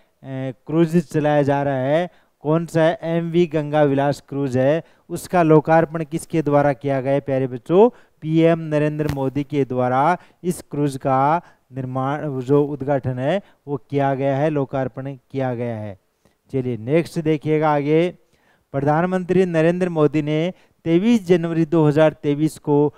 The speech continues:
अंडमान निकोबार द्वीप समूह के इक्कीस सबसे बड़े अनाम द्वीप का नाम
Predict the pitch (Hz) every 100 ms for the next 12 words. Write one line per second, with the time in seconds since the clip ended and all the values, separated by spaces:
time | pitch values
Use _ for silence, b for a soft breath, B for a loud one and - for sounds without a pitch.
0 | b _ 165 170 180 175 170 170 165 160
1 | 151 160 156 151 151 131 147 160 - 147
2 | 139 139 131 135 139 147 b b b 170
3 | 170 - 220 240 - 190 202 - - 220
4 | 170 160 160 175 160 156 160 170 165 143
5 | 147 - 147 135 131 135 143